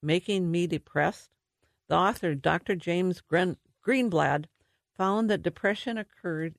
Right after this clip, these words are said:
in fifty-two percent of gluten-sensitive individuals.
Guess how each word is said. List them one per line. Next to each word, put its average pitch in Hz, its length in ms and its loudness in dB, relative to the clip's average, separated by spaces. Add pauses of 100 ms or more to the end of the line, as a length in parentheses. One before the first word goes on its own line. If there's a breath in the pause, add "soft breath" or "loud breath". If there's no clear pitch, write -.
(160)
in 151 160 2
fifty-two - 720 -4
percent 175 480 -2
of 151 160 -6
gluten-sensitive 160 1080 -2 (520)
individuals. 147 720 -4